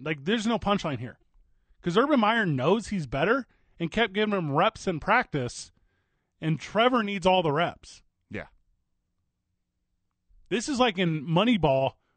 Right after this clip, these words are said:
Speaker 1: when they were like, "You're gonna do it our way, or we're gonna trade away the guys you're doing it with."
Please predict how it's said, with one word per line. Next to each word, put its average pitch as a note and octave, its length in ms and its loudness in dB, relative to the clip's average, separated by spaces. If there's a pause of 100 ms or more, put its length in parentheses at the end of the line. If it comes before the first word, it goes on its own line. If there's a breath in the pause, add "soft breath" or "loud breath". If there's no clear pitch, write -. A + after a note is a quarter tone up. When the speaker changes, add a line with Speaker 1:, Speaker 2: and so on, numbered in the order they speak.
(220)
Speaker 1:
when D3+ 140 -4
they E3+ 80 4
were E3+ 80 4
like, D#3 280 -4
"You're C#3+ 200 -10
gonna F#3+ 280 0
do G#3 220 2
it G3 60 2
our F#3+ 200 4
way, E3 220 2
or D#3 120 2
we're D3 80 -2
gonna D#3+ 200 -4
trade D#3+ 260 0
away D3+ 220 0
the D3 100 -2
guys C#3+ 220 -4
you're C3 100 -8
doing C#3 300 -4
it B2 160 -8
with." A2+ 460 -12